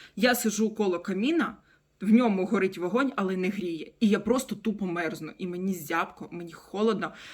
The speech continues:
і мені дуже атмосферно, але при цьому максимально некомфортно і незатишно перебувати в цій історії, в цьому місці. Е, тому ось так: от, е, не крижане, але неприємно холодна книга. Здоровий перекус.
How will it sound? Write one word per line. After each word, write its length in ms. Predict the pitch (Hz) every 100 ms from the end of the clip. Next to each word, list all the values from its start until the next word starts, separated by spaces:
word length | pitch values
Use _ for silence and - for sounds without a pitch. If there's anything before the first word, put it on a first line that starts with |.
| 220 -
і 80 | -
мені 240 | 220 247
дуже 260 | 214 226 196
атмосферно, 760 | - 190 180 175 214 302 302 -
але 180 | 185
при 140 | 185 180
цьому 280 | - 247 196
максимально 680 | 185 - 214 202 233 214
некомфортно 960 | 175 170 185 208 214 196 - 208 208 185
і 80 | -
незатишно 680 | 185 175 - 196 202 196 165
перебувати 840 | 156 170 160 156 208 208 220 311 262 - 277
в 80 | -
цій 140 | -
історії, 520 | 233 233 240 349 294
в 60 | 220
цьому 280 | - 226 240
місці. 420 | 214 - - - - - 233
Е, 180 | 233 - _
тому 200 | - 233
ось 140 | 320 294
так: 180 | 202
от, 140 | 240 -
е, 220 | - - -
не 340 | 254 370 403 440
крижане, 500 | 403 370 269 302 339 494 480 -
але 840 | 208 269 311 370 370 349 165 151 - - - -
неприємно 760 | 240 226 202 196 196 254 220
холодна 560 | - 180 156 175 190 156
книга. 400 | - 147 156 220 - _ _
Здоровий 460 | 202 175 240 330 311
перекус. 580 | 262 233 226 165 -